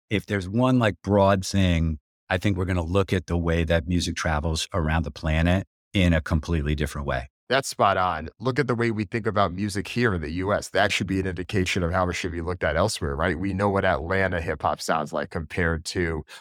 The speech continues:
Speaker 2: what you may hear in L A or even the New Orleans bounce sound. Like, it's so different place to place. So you look at a country like Nigeria, which is soon going to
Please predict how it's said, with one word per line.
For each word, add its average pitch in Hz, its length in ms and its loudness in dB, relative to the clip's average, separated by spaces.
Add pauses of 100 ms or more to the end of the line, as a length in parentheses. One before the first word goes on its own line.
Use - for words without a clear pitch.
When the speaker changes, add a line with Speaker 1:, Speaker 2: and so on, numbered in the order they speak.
Speaker 2:
what 92 140 0
you 87 100 -2
may 85 100 -4
hear 85 220 -2
in 80 60 -4
L 85 280 0
A 69 140 -2
or 71 140 -4
even 80 240 -6
the 80 100 -4
New 87 200 -2
Orleans 85 680 -2
bounce - 260 -4
sound. - 320 -6
Like, - 160 -16 (140)
it's - 240 -8
so 113 320 0
different 98 520 -2 (160)
place 90 280 -2
to 80 80 -6
place. 87 520 -6
So 76 440 0 (260)
you 98 80 -8
look 101 140 -2
at 92 80 0
a 80 60 -6
country 85 540 -4
like 76 380 -6 (100)
Nigeria, 107 720 2
which 87 360 -4
is 78 360 -4 (140)
soon 135 480 0
going 92 380 -2
to 85 360 -2